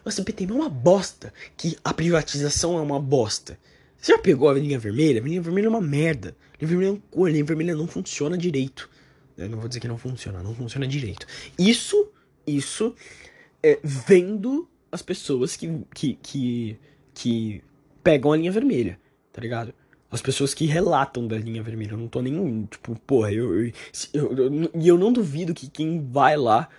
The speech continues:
que pega a linha vermelha todo dia, tem uma visão muito diferente da minha, ok? Não duvido nem um pouco, né? Se você for defender a linha vermelha, você é um filho da puta. E vamos concordar? Puta que pariu.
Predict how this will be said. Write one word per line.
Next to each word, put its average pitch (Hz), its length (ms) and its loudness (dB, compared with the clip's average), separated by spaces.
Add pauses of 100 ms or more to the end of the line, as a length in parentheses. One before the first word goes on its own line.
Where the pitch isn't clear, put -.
(260)
que - 120 -20
pega 147 320 4
a - 20 4
linha 120 180 -4
vermelha 120 300 -4
todo 131 240 -2
dia, 135 260 -4 (160)
tem 139 180 2
uma 135 160 0
visão 131 360 -4
muito 127 320 -4
diferente 127 480 -4
da 131 100 -2
minha, 107 320 -6 (240)
ok? 120 180 -6
Não 123 200 0
duvido 135 320 -2
nem 143 220 0
um 190 40 -2
pouco, - 400 -10 (320)
né? 95 180 -10 (380)
Se - 160 -6
você 120 200 0
for - 140 -4
defender 117 420 -4
a - 20 -2
linha 113 140 -2
vermelha, 113 240 -6
você - 100 -10
é - 40 -8
um 170 60 -6
filho - 260 -12
da 156 120 -4
puta. - 420 -12 (220)
E - 20 -12 (100)
vamos 127 220 -6
concordar? 107 520 -4 (500)
Puta - 260 -12
que - 120 -20
pariu. 101 400 -10